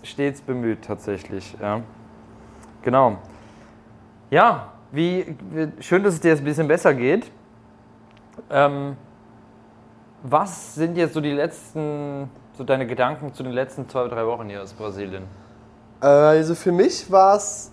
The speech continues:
Speaker 2: so, noch mal mehr Zeit einfach mit mir selbst zu verbringen.
Speaker 1: Ja.
Speaker 2: Weil ich sonst einfach oft Business, so ich wach auf, Business, los geht's.
Speaker 1: Mhm.
Speaker 2: Ja, dann ist Business erstmal fertig, dann gehe ich ins Gym, dann mach ich vielleicht was mit dir oder treffe irgendwie noch ein paar Leute und dann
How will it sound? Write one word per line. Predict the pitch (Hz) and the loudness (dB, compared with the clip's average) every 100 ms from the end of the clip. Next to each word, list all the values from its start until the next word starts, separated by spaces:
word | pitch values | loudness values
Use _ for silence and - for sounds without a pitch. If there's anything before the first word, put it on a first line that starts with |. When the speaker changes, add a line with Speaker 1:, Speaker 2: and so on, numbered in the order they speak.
| - | -14
Speaker 2:
so, | 156 135 160 180 196 202 202 190 - - | -10 -2 4 6 8 6 4 0 -8 -8
noch | 143 151 160 - | -2 4 4 4
mal | 196 180 175 175 170 - | 2 4 4 4 2 -4
mehr | 135 139 151 175 | -8 0 2 2
Zeit | - 165 160 160 | 0 2 2 0
einfach | 143 156 | -6 -4
mit | 147 | -4
mir | 139 | -4
selbst | 117 147 - - | -2 -2 -4 -10
zu | |
verbringen. | 143 123 107 107 170 339 - - | -8 -8 -6 -6 -6 -8 -14 -12
Speaker 1:
Ja. | 123 123 110 | -4 -2 0
Speaker 2:
Weil | 131 | 0
ich | 139 | 0
sonst | 139 156 214 - | 2 0 0 -2
einfach | 170 175 170 - - - | -2 2 2 0 -10 2
oft | 160 - - - - - | 4 4 -4 -20 -20 -12
Business, | 139 170 - 226 233 | -2 -2 4 4 4
so | 180 | 0
ich | - | 2
wach | 147 | 2
auf, | - 165 240 - | 6 8 6 4
Business, | 143 - 104 - | -4 -4 -8 -4
los | 135 135 | -2 -2
geht's. | - 82 - - 107 | -6 -16 -20 -20 -12
Speaker 1:
Mhm. | 113 110 | -10 0
Speaker 2:
Ja, | 127 139 | 2 4
dann | 143 | 4
ist | 151 | 2
Business | 170 165 165 156 | -4 -2 -2 -2
erstmal | 143 143 139 | -4 -2 0
fertig, | 180 202 208 | 2 2 2
dann | 202 165 | -2 0
gehe | 147 | 0
ich | 143 | -2
ins | 143 131 | -4 -6
Gym, | - 208 226 208 - - - - | 4 6 6 -4 -14 -20 -16 2
dann | 143 147 147 - | 4 4 0 -4
mach | 127 | -6
ich | 135 | -2
vielleicht | 143 | -2
was | 135 127 | -2 -6
mit | 127 | 0
dir | 185 | 6
oder | 196 175 | 6 6
treffe | 160 147 | 0 -4
irgendwie | 143 131 | -2 0
noch | 127 | -2
ein | - | -2
paar | 135 | 0
Leute | 131 196 220 220 | 4 4 4 2
und | 202 151 | 2 2
dann | 143 139 143 | 0 0 -4